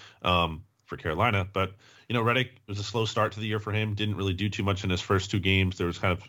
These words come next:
some complaints about him dropping back into coverage too often. And sure enough, he gave up a touchdown in the Vikings game. Um, I don't really fault him so much for that as much as the <laughs> defensive coordinator, 'cause I just don't think that's really what you want him doing ideally.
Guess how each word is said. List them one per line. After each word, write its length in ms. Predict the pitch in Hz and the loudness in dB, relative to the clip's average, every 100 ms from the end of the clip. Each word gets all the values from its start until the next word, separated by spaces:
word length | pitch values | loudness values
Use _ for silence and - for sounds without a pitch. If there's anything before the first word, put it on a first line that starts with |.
| - | -10
some 160 | 90 85 | -8 -4
complaints 480 | 87 - 90 87 | -4 0 0 0
about 200 | 85 85 | 0 0
him 140 | 92 87 | 2 0
dropping 420 | 85 80 85 82 | 0 0 0 -2
back 240 | 85 73 95 | -2 -2 -4
into 180 | 87 | -8
coverage 500 | - - 82 87 82 | -6 -4 -2 -4 -8
too 240 | - 98 87 | -6 0 2
often. 400 | 82 - 90 87 - - - - | 0 0 -4 -6 -12 -20 -12 -2
And 280 | 90 82 | -2 -2
sure 160 | 76 104 | -2 0
enough, 220 | 92 87 | 2 0
he 80 | 92 | -2
gave 180 | 82 87 | -2 -2
up 120 | 85 | -4
a 60 | 82 | -4
touchdown 680 | 98 - 90 85 85 85 | -4 -2 -2 0 -2 -6
in 120 | 85 | -8
the 60 | 80 | -6
Vikings 460 | 78 85 90 85 - | -2 -2 -4 -6 -2
game. 360 | 87 85 80 92 - - - | -2 -2 -4 -14 -20 -20 -8
Um, 140 | 76 85 | -4 -2
I 20 | |
don't 120 | 85 | -2
really 140 | 76 | -4
fault 220 | 76 85 - | -2 -2 -2
him 260 | 92 80 | -4 -4
so 100 | 82 | -6
much 180 | 85 78 | -6 -6
for 100 | - | -4
that 140 | 78 - | -2 -2
as 40 | |
much 160 | 82 78 | -6 -8
as 80 | 76 | -6
the 100 | 80 | -6
<laughs> 80 | |
defensive 380 | - 139 135 107 | -2 0 2 0
coordinator, 480 | - 101 92 90 87 | -2 -2 0 -2 -2
'cause 100 | - | -6
I 60 | 87 | -6
just 240 | 85 - | -6 -6
don't 180 | 85 - | -8 -4
think 200 | 87 76 | -6 -4
that's 200 | 82 - | -6 -4
really 220 | 87 80 | -4 -4
what 220 | 80 85 | -4 -4
you 100 | 87 | -2
want 240 | 85 92 90 | 0 0 2
him 220 | 85 78 | 0 2
doing 340 | 123 143 107 | 4 6 4
ideally. 460 | 95 92 92 90 | 0 0 -2 -2